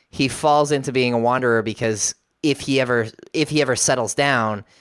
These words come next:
then it's like his, uh, his true identity will crystallize, and then he'll, he'll be a fighter. And anyway, I just, I, it was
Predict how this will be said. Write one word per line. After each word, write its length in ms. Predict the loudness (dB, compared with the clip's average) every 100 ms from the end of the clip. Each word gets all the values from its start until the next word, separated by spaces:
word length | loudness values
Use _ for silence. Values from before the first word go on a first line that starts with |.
| _ _ _ _
then 280 | -2 -2
it's 180 | -2 -4
like 160 | -2 -2
his, 600 | -2 -2 -2 -2 -4 -6 -6
uh, 260 | -4 -2
his 200 | -4 -6
true 460 | -2 0 2 4 2
identity 400 | 0 -2 0 0
will 600 | 0 0 2 0 -2 -6 -8
crystallize, 560 | -6 -2 0 0 -2 -12 _ _ _ _ _ _
and 380 | 0 0 0 0
then 280 | 0 0 -2
he'll, 340 | -4 -6 -6 -8
he'll 440 | -6 -4 -4 -8 -14 _ _ _
be 180 | -4 -4
a 40 |
fighter. 360 | -2 -4 -4 -10 -20 _
And 480 | -8 -8 -8 -12 -16 _ _
anyway, 200 | -2 0
I 80 | 0
just, 180 | -2 -2
I, 140 | -2
it 220 | -2 -4
was 180 | -6 -10